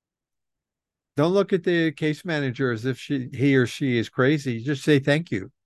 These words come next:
Take the program." It, you may be the smartest person in that prison, but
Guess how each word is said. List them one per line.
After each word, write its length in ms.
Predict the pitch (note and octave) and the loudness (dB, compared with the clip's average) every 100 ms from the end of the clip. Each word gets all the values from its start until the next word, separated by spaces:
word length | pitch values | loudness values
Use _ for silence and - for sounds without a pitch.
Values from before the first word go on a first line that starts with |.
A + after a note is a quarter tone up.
| _ - | _ -2
Take 180 | C3 A#2+ | 0 0
the 80 | |
program." 480 | - C#3 C#3 B2+ - _ _ _ _ _ _ _ _ _ _ - _ _ _ _ _ _ - | 2 4 4 2 -2 _ _ _ _ _ _ _ _ _ _ -20 _ _ _ _ _ _ -4
It, 220 | C3+ C3+ | -4 -2
you 140 | C#3 B2 | 0 4
may 200 | C#3 D#3+ | 6 6
be 180 | D3+ D3 | 6 6
the 160 | D3 | 6
smartest 520 | C#3+ C#3+ C#3 C#3+ C3+ | 2 0 2 2 0
person 760 | - C#3+ D#3 - C#3+ B2+ A#2+ B2+ - | -2 -2 -2 -2 -4 -2 -4 -8 -8
in 220 | A#2+ B2 | -4 -2
that 240 | B2+ A#2 - | 0 -2 0
prison, 640 | D#3 F3+ C3 A2 A2+ A#2+ _ _ _ _ | 0 0 -2 -6 -10 -16 _ _ _ _
but 280 | C3 B2 - | 4 4 4